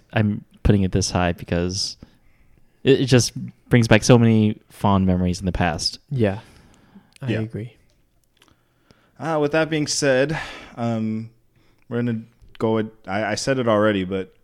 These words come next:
Speaker 3: we're going into spoiler territory again, like, heavily spoiler territory. Uh, I'm gonna go into the characters.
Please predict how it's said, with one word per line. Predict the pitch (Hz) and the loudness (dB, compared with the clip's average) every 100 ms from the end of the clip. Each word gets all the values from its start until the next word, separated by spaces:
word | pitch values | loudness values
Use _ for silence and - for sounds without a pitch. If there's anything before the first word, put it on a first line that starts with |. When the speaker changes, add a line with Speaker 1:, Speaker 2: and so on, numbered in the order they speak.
| - | -14
Speaker 3:
we're | 110 107 | -8 -4
going | 127 139 135 | -2 0 0
into | 127 120 | -2 -4
spoiler | 113 123 123 117 110 | -6 -2 0 2 -2
territory | - 113 104 113 104 98 | -4 -6 -6 -6 -6 -6
again, | 95 104 104 104 90 92 | -6 -6 -4 -4 -6 -10
like, | 95 92 - - - - | -12 -12 -16 -20 -20 -14
heavily | - 127 117 107 | -2 0 0 -2
spoiler | - - 101 98 92 | -4 -8 -6 -6 -8
territory. | 104 92 87 92 87 90 _ _ _ _ _ - - | -8 -10 -10 -12 -12 -14 _ _ _ _ _ -20 -12
Uh, | 98 | -8
I'm | 110 | -4
gonna | 123 127 | -2 0
go | 135 | 0
into | 131 127 | 0 -4
the | 127 | -4
characters. | 120 107 101 110 117 - | 0 0 0 -4 -4 -8